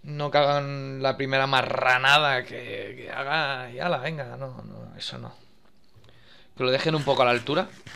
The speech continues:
Eso es lo único que pido yo, que esté a la altura. Y poco más, poco más. Espero que esté, yo creo que va a estar muy bien. Creo que se llamaba Minecraft Story no sé qué.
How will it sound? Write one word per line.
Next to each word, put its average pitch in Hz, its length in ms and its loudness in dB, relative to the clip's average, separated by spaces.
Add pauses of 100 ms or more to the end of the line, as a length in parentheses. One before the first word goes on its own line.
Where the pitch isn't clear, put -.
(400)
Eso - 260 -8
es 135 40 -2
lo 131 80 -2
único 120 260 -6
que 120 120 -4
pido 113 160 -6
yo, 135 200 -4 (380)
que - 80 -16
esté - 160 -8
a 120 40 2
la 120 60 4
altura. 143 380 -2 (3750)
Y 127 80 -8
poco 135 240 2
más, 123 340 0 (360)
poco 113 180 -8
más. 123 100 -8
Espero 208 220 4
que 240 80 0
esté, - 180 -4 (220)
yo 269 100 0
creo 262 140 2
que 185 60 4
va 143 60 6
a - 20 6
estar 131 160 2
muy 117 180 0
bien. 101 180 -4 (1400)
Creo 160 140 -2
que 180 60 0
se 175 100 2
llamaba 160 420 4
Minecraft 143 800 2
Story 135 640 2
no 127 160 -6
sé 117 100 -4
qué. 165 240 -4